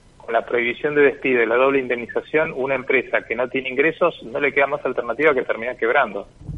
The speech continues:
No tiene forma de, de, de hacer un,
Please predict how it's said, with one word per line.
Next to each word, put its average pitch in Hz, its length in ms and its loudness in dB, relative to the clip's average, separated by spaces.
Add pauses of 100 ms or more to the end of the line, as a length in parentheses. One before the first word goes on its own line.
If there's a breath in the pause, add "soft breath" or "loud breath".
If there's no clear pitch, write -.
(140)
No 117 100 -10
tiene 127 240 -6
forma 127 420 4
de, 101 160 -6
de, 104 360 -6 (440)
de 110 220 -2
hacer 127 300 -2
un, 123 300 -8